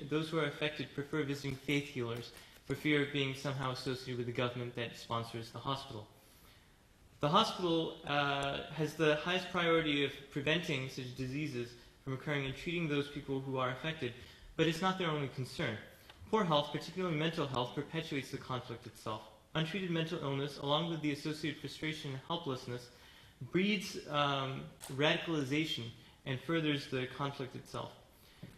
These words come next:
But its more subtle effects can also be felt as you travel through the valley. Widespread illicit drug abuse furthers the hands of smugglers and other criminal elements associated with the terrorists. <clears throat> And economic productivity is often sacrificed in people tending to their own wounds.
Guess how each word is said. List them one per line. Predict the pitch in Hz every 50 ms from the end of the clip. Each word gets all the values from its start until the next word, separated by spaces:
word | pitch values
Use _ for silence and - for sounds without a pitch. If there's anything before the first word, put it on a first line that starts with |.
| - - -
But | 156
its | 151 - -
more | 196 208 202
subtle | - 214 202 196
effects | 185 185 - 175 165 160 -
can | - 160 160
also | 175 170 - 180
be | 151 147 139
felt | - 139 135 127 139
as | 135
you | 131 127
travel | - 139 131 123 123 -
through | 131 123 117
the |
valley. | 117 120 131 127 120 117 123 143 160 143
Widespread | 135 147 160 170 165 - - 185 185 -
illicit | 151 143 151 156 - - 147 131
drug | 139 147 151 156
abuse | 139 131 127 135 135 - - - - - - - -
furthers | 151 160 160 175 165 - 156
the | 151
hands | 147 151 156 151 147 147
of | 135 -
smugglers | - - 151 151 143 139 131 127 127
and | 139 135
other | 135 131 135
criminal | - - 139 127 131 139 - 147
elements | 156 165 156 139 131 -
associated | 131 123 - 131 123 - - 131 123
with | 123 120
the | 123 - -
terrorists. | 143 127 117 113 117 - - - - - - - - - - - - - - -
<clears throat> | - - - - - - - - -
And | 175 196 180 160 - - 160 151 151 151 170
economic | 165 160 180 175 170 170 165 170
productivity | - 170 151 147 - - 170 160 151 143
is | 139 -
often | 143 147 143 - 143
sacrificed | 135 - 156 151 151 147 139 - 131 123 123 123 -
in | 131 123
people | - - 127 - 139 139
tending | - - 131 123 127 131 127
to | - -
their | 127 120 123 123
own | 120 123 123 123
wounds. | 139 143 120 113 110 - -